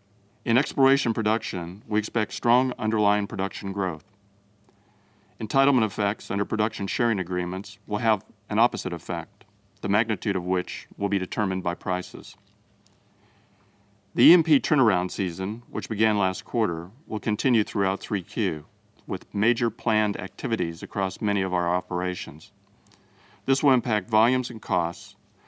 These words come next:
particularly from the higher margin areas in the North Sea and North America.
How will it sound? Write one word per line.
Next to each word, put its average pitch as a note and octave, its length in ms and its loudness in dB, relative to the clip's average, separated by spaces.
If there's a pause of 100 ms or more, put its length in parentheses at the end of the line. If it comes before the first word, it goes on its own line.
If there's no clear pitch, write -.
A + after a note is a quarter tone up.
(200)
particularly G#2+ 600 0
from F#2 440 -4 (400)
the G2+ 120 -4
higher A#2+ 240 2
margin A2 380 4
areas F#2 580 -2 (140)
in F#2+ 140 -4
the F#2 60 0
North G2 220 0
Sea F2+ 480 -4 (300)
and F#2 120 -4
North F#2 220 -2
America. F2+ 580 -6